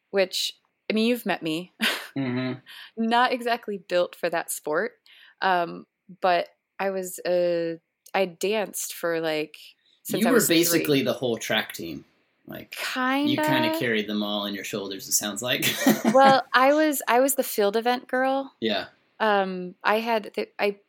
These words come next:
Speaker 1: ran with two, well, my, my school was really small, but we had a weirdly super talented track team every
Speaker 2: Okay.
Speaker 1: year.
Speaker 2: Yeah.
Speaker 1: So, like, there was a girl older than me who went on to be, like, an All-American.
Speaker 2: Oh, wow.
Speaker 1: Um,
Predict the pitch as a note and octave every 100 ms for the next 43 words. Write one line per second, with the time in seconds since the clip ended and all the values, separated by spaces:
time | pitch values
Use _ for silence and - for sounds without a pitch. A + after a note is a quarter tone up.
0 | - G#3+ A3+ A3 G3+ - - G3+ G3+ G3
1 | F#3+ _ - - G3+ F3+ - _ _ -
2 | G#3 B3 B3 G3+ G#3 B3 - D4 D#4+ D4+
3 | A3+ G#3+ - G#3 G3+ - - G#3 G#3+ A3
4 | - G3+ G3 F3+ G3+ A#3 B3 A3 G#3 F#3
5 | F3 - _ _ _ - - - G#3+ G#3+
6 | - F#3+ F3+ F#3 F3+ E3 _ _ - -
7 | E3+ F3+ - - _ - - B3+ B3+ B3
8 | F#3+ E3+ - D#3+ D3 D3+ E3 _ _ A2
9 | G2 - G2 F#2+ F#3 - G#3 G#3 G3+ A3+
10 | A#3+ F3+ F#3 F3+ E3 E3 D#3+ E3 F3 E3+
11 | D#3+ D#3+ - F3 E3 E3+ - E3 D#3+ D3+
12 | D3 - A#3+ B3 B3 A#3+ _ _ _ -
13 | D3+ - - F3+ E3+ D#3+ D#3+